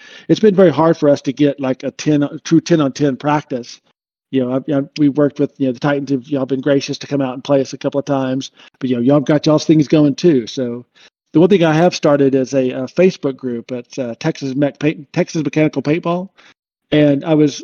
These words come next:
last year, prior to really the, the season kicking off, I was doing it more, uh, j-, j-, more, uh, regularly, was, um, doing, like, a mech day, right? So it's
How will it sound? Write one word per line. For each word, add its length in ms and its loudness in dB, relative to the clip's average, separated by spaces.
last 380 -2
year, 340 2
prior 260 2
to 100 4
really 240 6
the, 140 6
the 200 -4
season 280 0
kicking 320 -4
off, 220 -2
I 60 -2
was 100 -4
doing 180 -2
it 80 -6
more, 400 -4
uh, 380 -10
j-, 240 -20
j-, 220 -14
more, 480 -8
uh, 320 -10
regularly, 720 -2
was, 380 2
um, 480 -4
doing, 200 6
like, 180 2
a 60 2
mech 280 0
day, 360 -4
right? 260 0
So 80 0
it's 160 -2